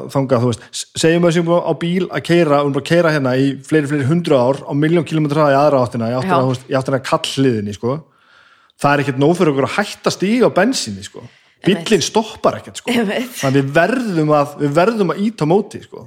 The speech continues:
Speaker 1: Þannig við
Speaker 2: Algjörlega.
Speaker 1: verðum að setja effortið í hina áttina til þess að stoppa bílinn, sko.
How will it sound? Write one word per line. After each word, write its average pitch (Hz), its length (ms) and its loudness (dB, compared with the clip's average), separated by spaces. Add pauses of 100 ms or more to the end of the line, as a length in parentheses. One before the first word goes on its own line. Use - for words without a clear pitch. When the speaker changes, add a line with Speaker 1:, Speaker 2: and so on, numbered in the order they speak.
(140)
Speaker 1:
Þannig 139 220 0
við 151 80 0
Speaker 2:
Algjörlega. 185 320 2
Speaker 1:
verðum 175 180 2
að 151 80 -4
setja 208 400 0
effortið 170 480 -4
í 196 80 0
hina 190 320 2
áttina 131 240 -6
til 131 80 -10
þess 127 80 -8
að 127 80 -8
stoppa 226 240 0
bílinn, 226 320 0
sko. - 220 -6